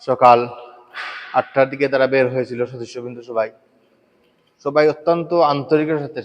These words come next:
সাথে আগ্রহের সাথে এই কাজে শরিক হয়। আমি স্বপ্নজয়া সংগঠনের সদস্যদের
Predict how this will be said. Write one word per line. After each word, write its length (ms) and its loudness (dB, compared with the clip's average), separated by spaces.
সাথে 240 -8
আগ্রহের 420 4
সাথে 340 -6
এই 140 -2
কাজে 300 2
শরিক 300 -4
হয়। 200 4
আমি 360 -8
স্বপ্নজয়া 480 -2
সংগঠনের 600 -4
সদস্যদের 640 -4